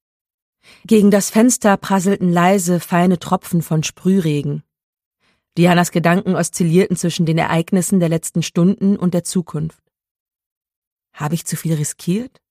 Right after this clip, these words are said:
Die Geiseln waren unverletzt geblieben, ihre Blicke so voller Erleichterung. Und Zander hatte sich widerstandslos von ihr festnehmen lassen.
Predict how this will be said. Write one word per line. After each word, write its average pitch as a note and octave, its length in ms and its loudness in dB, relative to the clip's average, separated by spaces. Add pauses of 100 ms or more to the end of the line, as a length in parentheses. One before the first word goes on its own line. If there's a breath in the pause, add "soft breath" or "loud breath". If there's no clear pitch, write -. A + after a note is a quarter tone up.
(1400 soft breath)
Die G3 60 4
Geiseln A3+ 400 4
waren G#3+ 220 4
unverletzt E3 540 -2
geblieben, D3+ 480 -4 (680)
ihre F3 200 2
Blicke G3 300 2
so E3 120 -2
voller F#3+ 300 0
Erleichterung. E3 760 -2 (960 soft breath)
Und F3+ 220 2
Zander G#3 320 2
hatte G#3+ 160 0
sich F#3 180 -2
widerstandslos G#3 720 2
von A3 140 2
ihr A3 80 0
festnehmen F3 480 0
lassen. D3+ 380 -6